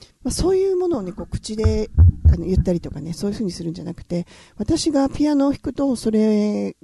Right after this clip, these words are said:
がこう、伝わるというか、まあ、振動でね、伝わるんじゃないかなっていうふうに、えー、大人になってからね、考えるような、大人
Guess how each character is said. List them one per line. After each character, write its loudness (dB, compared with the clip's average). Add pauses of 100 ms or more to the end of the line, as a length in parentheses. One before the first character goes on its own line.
が 0
こ -4
う、 -6
伝 -4
わ 2
る 0
と 0
い 2
う -4
か、 -8 (460)
ま -2
あ、 0
振 -2
動 4
で 0
ね、 4 (200)
伝 6
わ 8
る 6
ん 2
じ 2
ゃ 2
な 2
い -2
か -2
な 0
っ -4
て -6
い 0
う -2
ふ -2
う -4
に、 -4 (360)
え -8
ー、 -8 (260)
大 -6
人 4
に 2
な 2
っ -2
て -4
か 2
ら 0
ね、 -2
考 2 (120)
え 8
る 4
よ 4
う 0
な、 -6
大 -2
人 0